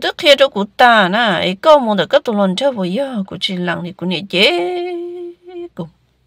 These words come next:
Chè cũng nhẹ hai cháu cũng hai tia cháu cũng yên chờ là ổn luôn. Cũng chờ là ổn luôn, mỗi ít nốt tư mà cũng chủ lọc của mua xứ cũng nhẹ chế.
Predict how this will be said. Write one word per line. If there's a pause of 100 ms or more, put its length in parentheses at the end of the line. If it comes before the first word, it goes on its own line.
(1800)
Chè
cũng
nhẹ
hai
cháu
cũng
hai
tia
cháu
cũng
yên
chờ
là
ổn
luôn. (1700)
Cũng
chờ
là
ổn
luôn,
mỗi
ít
nốt
tư
mà
cũng
chủ
lọc
của
mua
xứ
cũng
nhẹ (100)
chế.